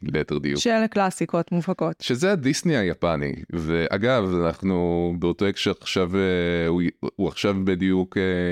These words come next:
Speaker 1: יוצא עם הסרט האחרון שלו, אחרי שהוא כביכול כבר הוציא את הסרט האחרון שלו לפני עשר שנים.
Speaker 2: אה, הוא עושה את הטרנטינו, אוקיי.
Speaker 1: כן. <laughs> טרנטינו עוד לא עשה את
Speaker 2: לא, לא,
Speaker 1: טרנטינו.
Speaker 2: לא,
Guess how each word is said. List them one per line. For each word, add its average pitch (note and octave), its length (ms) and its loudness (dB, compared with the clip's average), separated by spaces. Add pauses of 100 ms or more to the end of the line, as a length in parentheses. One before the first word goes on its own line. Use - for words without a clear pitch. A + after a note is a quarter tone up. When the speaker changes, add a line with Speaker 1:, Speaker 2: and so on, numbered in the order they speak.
(120)
Speaker 1:
יוצא F2 360 0
עם F#2+ 300 2
הסרט F2 840 0
האחרון F2 460 0
שלו, G2+ 260 2
אחרי F2+ 280 0
שהוא G#2 260 0
כביכול F2 500 0
כבר F#2 140 0
הוציא E2+ 380 0
את - 60 -6
הסרט F#2 360 0
האחרון F2 460 0
שלו F2 200 2
לפני D#2+ 280 -2
עשר D#2+ 220 -2
שנים. D#2 320 -4 (120)
Speaker 2:
אה, A#3+ 220 2
הוא F#3+ 140 2
עושה G3+ 240 0
את F#3+ 60 -2
הטרנטינו, F#3 680 0
אוקיי. F#2+ 180 0
Speaker 1:
כן. D#2+ 200 -2 (300)
<laughs> D3 580 0
טרנטינו E3 460 4
עוד D#3+ 120 0
לא C#3 180 2
עשה A#2 240 2
את G2+ 80 0 (120)
Speaker 2:
לא, G#2 60 2
לא, F#2+ 60 2
Speaker 1:
טרנטינו. F#2+ 360 0
Speaker 2:
לא, C#4+ 200 2